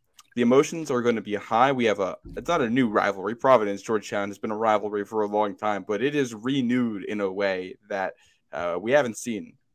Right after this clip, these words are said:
before, or at least in a very long time, probably since, like, the eighties. And I, I think of Rick Pitino making a run and getting stopped by Georgetown back in eighty-seven.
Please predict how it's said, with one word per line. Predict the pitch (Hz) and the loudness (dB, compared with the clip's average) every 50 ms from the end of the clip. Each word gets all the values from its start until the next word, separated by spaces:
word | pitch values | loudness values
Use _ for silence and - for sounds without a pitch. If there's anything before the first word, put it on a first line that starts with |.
| _ - | _ -10
before, | 107 101 - - 110 104 104 98 | -8 -6 -4 0 2 2 2 2
or | 95 104 107 101 | 2 0 -2 -4
at | - - | -4 -6
least | 120 113 - - | -8 -10 -8 -10
in | 95 95 | -10 -10
a | 90 | -6
very | - 113 139 139 113 | -4 -2 0 0 -2
long | 92 - 98 98 95 90 | -2 -2 -4 -4 -4 -6
time, | - - 101 92 95 95 | -8 -12 -12 -12 -10 -8
probably | 92 110 107 101 | -6 -6 -6 -6
since, | - - 104 98 | -6 -10 -12 -12
like, | - 92 95 _ _ _ _ _ _ _ _ _ _ _ | -12 -14 -14 _ _ _ _ _ _ _ _ _ _ _
the | - 117 110 | -6 -4 -2
eighties. | 104 104 107 104 117 123 131 135 127 | -2 -2 -4 -4 -2 -2 -4 -4 -4
And | 107 98 | -4 -4
I, | 98 95 104 | -4 -2 -4
I | 101 | -4
think | - - 113 107 - | -4 -4 -6 -4 -4
of | 104 98 - - _ _ _ _ _ - | -4 -4 -6 -10 _ _ _ _ _ 0
Rick | 120 117 - - | 0 0 0 -2
Pitino | - 101 - - 117 131 147 151 160 165 160 - | -8 -8 -4 -2 0 4 4 4 4 2 0 -2
making | 139 135 135 - 147 | -2 -2 0 2 4
a | 143 | 4
run | 135 123 127 135 139 | 4 4 4 4 2
and | 143 139 | 2 -2
getting | 120 110 - 120 | -4 -4 -4 -4
stopped | 120 - 120 117 127 127 - - | -2 2 4 4 4 2 0 2
by | 120 110 | 2 2
Georgetown | 107 110 - 120 117 120 117 - 120 113 117 117 | 2 2 0 -2 -2 -2 -4 -6 -6 -4 -4 -2
back | 117 113 107 110 - | -2 -2 -2 -2 -4
in | 110 | -4
eighty-seven. | 107 107 98 98 95 - - - 107 110 123 135 139 147 147 | -4 -4 -6 -8 -10 -10 -6 -2 -2 -2 -2 -2 -6 -8 -10